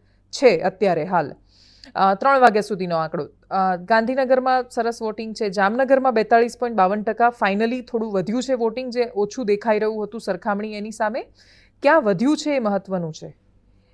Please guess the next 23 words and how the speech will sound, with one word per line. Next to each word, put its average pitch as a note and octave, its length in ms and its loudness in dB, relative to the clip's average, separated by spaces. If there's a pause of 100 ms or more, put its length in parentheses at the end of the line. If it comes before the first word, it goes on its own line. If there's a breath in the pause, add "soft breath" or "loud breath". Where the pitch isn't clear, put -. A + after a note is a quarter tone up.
(120)
દ્વારકા G#3 400 4
હજી A#3 300 0
એ D#4 40 2
ઓછું C#4+ 320 2
ચાલી C#4 260 4
રહ્યું C#4+ 240 2
છે, E4+ 200 -4
જામનગર C4+ 520 2
ઉત્તરમાં D#4+ 460 2
વધ્યું, G3 340 0
એટલે G#3+ 200 -4
જે A#3+ 120 -4
ક્ષત્રિય A#3 380 -6
સમાજ B3 320 -8
કહેતો B3 240 -2
હતો B3 140 -4
કે B3+ 100 -8
બે G#3+ 140 -2
વાગ્યા A#3 260 2
પછી A3+ 260 -6
નીકળીને A#3+ 360 -6
વોટિંગ A3+ 360 -6
કરીશું, G#3 460 -4